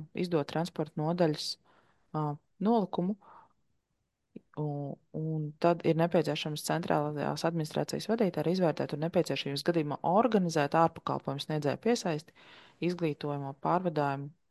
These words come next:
nodrošināšanai, kā arī tad, ā, tā tad ir lūgums apstiprināt šādas te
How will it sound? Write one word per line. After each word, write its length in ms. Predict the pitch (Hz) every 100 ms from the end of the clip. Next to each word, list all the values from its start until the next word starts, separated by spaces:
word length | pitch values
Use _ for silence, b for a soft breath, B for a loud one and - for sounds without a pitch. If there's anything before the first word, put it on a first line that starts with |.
| _ _ -
nodrošināšanai, 1300 | 156 139 135 - - 135 127 - - - - - -
kā 220 | - 143 - 156
arī 200 | 156 139 -
tad, 220 | 139 135
ā, 140 | 135 135 - _ _ _ _ -
tā 120 | 139
tad 160 | 139
ir 120 | 143 151
lūgums 340 | 156 143 -
apstiprināt 520 | 202 - - 156 143
šādas 360 | - 156 143 -
te 140 | 151